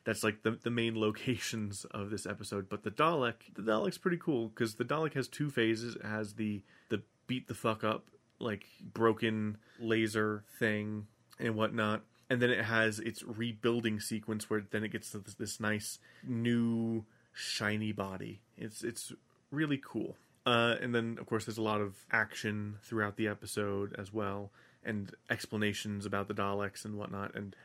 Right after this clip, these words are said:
I'm guessing this was also the first time they addressed the stare issue with the Daleks, 'cause supposedly it was a big thing in the fandom where,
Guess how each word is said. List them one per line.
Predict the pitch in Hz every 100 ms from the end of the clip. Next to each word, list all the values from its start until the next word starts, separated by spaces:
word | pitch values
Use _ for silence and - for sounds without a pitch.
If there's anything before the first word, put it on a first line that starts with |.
| _
I'm | 123 117
guessing | 117 - 113 110 107 -
this | 117 117 -
was | 117 104 101 -
also | 117 104 - 113 110
the | 110 107
first | 107 - 127 123 - - - -
time | - 123 123 123
they | 123
addressed | 113 110 117 110 - - -
the | 110
stare | 107 - 117 117 120
issue | 120 113 - 127 123 123 _ _
with | 123 117
the | 117
Daleks, | 120 120 117 - - - _ - - _ -
'cause | 120 117 -
supposedly | - 139 139 131 120
it | 127
was | 117
a |
big | 110 117 110
thing | - 113
in | 110
the | 104
fandom | 113 107 107 107 107 101
where, | 107 101 101